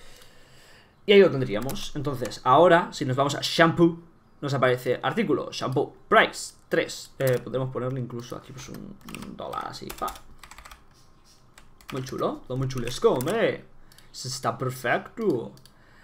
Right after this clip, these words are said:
Vale, otra cosa, otra cosa que quería, bueno, que no, ya no quedan tantas cosas, ¿eh? O sea, más o menos ya tenemos un buen sistema de rutas predefinido. O sea, podemos hacer muchas cosas. Podríamos hacer lo de las categorías,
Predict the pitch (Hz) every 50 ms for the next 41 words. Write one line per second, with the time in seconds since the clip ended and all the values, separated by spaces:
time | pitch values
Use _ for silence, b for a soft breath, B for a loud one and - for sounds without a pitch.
0 | b b b - 131 135 143 131 - - B B B B B 196 196 277 277 -
1 | 302 - - - - - - _ _ _ _ _ - - 196 - - - 208 202
2 | - - - - - - - - - - 135 127 - 127 143 143 131 131 127 113
3 | 139 143 123 - - - - - - - 123 117 - - 120 139 175 - 185 220
4 | 294 285 277 196 151 147 131 127 - - - - 220 - - 101 123 123 139 -
5 | - 135 131 123 117 113 127 131 190 190 196 214 247 277 269 247 220 175 156 151
6 | 151 208 226 202 180 131 - 147 135 135 131 127 127 120 - - 127 113 110 107
7 | - - - - 156 - - - - - - - - - - - - _ - 107
8 | - - 143 139 113 107 - - - - 143 156 156 - - - 113 113 127 -
9 | - 110 117 143 165 165 170 139 127 127 - 127 - - 151 143 143 143 B B
10 | B B B B - 143 156 180 208 226 202 226 214 190 175 165 135 131 - 127
11 | 123 117 123 123 120 123 123 165 175 143 147 - - - - _